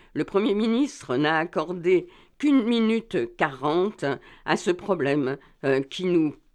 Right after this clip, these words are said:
concerne tous et qui concerne aussi notre avenir. Donc, euh, on va tenter de rester optimiste et mobilisé. Au sommaire de cette émission, retour sur Mayotte et Los Angeles,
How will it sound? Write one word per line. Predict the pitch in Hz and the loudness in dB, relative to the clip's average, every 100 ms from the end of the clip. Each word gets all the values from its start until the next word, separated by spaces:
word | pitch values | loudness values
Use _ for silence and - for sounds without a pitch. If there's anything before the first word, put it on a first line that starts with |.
| _ | _
concerne | 196 175 170 170 143 | -8 -2 0 0 -2
tous | - 165 175 - - | -6 -8 -8 -14 -6
et | 165 | -6
qui | 165 160 | -6 -8
concerne | 165 143 131 135 | -8 -6 -4 -4
aussi | 139 - | -6 -6
notre | 123 123 - | -4 -4 -6
avenir. | 120 110 127 95 - _ _ _ _ _ _ _ - - - _ - | -6 -6 -6 -8 -12 _ _ _ _ _ _ _ -20 -20 -20 _ -2
Donc, | 175 185 180 - | 2 2 0 -6
euh, | 117 113 _ - | -6 -8 _ -6
on | 143 | -4
va | 156 147 | -2 -4
tenter | - 156 156 208 | -4 -6 -4 -4
de | 165 | -2
rester | 160 160 160 | -4 -4 -6
optimiste | 165 - 220 156 - - 92 - _ | -6 -6 -2 -2 -4 -14 -14 -16 _
et | 185 | 4
mobilisé. | 190 185 170 185 208 139 120 - - _ _ - - | 6 6 2 -6 -6 -4 -6 -10 -20 _ _ -20 -8
Au | 147 | -8
sommaire | - 196 208 233 | -2 0 2 2
de | 202 | 0
cette | 202 185 175 | -2 -2 0
émission, | 151 165 - 202 262 359 - _ - | -2 -2 -6 -2 -2 -2 -14 _ -12
retour | 131 202 208 190 185 | -4 -4 0 -2 -2
sur | 180 127 | -6 -2
Mayotte | 143 143 151 - - - - - | -2 0 -2 -2 -12 -20 -20 -6
et | 147 | -4
Los | 139 - | -4 -4
Angeles, | 127 117 170 233 180 - | -8 -4 -4 -4 -4 -2